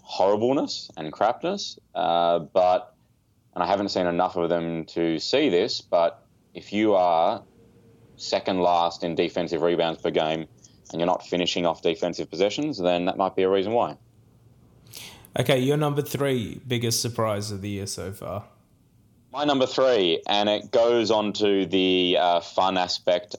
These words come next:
Speaker 1: of, uh, some former Nets that, uh,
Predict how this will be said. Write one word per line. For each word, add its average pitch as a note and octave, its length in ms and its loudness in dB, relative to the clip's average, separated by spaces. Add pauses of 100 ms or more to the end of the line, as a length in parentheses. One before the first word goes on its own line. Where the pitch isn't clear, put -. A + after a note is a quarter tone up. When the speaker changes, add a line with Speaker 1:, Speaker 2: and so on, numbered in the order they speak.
Speaker 1:
of, E2 560 2
uh, D#2 460 2 (800)
some E2 560 -2
former F2 320 0
Nets - 380 -2
that, - 280 -2
uh, D#2+ 380 4